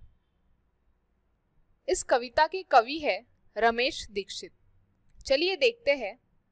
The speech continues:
कविता में क्या दिया है। हमारा देश भारत, यह एक आज़ाद देश है, लेकिन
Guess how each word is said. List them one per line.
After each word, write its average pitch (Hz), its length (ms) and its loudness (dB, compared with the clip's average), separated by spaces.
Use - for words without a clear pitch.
कविता 233 420 4
में 220 220 -8
क्या 208 180 6
दिया 180 240 -6
है। - 160 -14
हमारा 247 400 4
देश 269 340 2
भारत, 233 440 4
यह 285 240 4
एक 233 280 2
आज़ाद 202 480 4
देश 190 300 -6
है, 185 100 -14
लेकिन 240 500 0